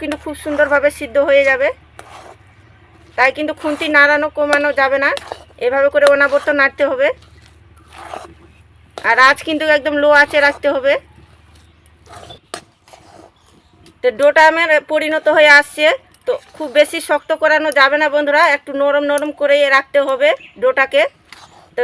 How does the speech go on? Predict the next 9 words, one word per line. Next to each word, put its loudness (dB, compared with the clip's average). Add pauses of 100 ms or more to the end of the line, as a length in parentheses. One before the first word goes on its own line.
(120)
ডোটা 2
আমার 0
হয়ে 4
গেছে, -2
এখন -12
আমি -6
নামিয়ে -2
নেব। -4 (1900)
সুজির -8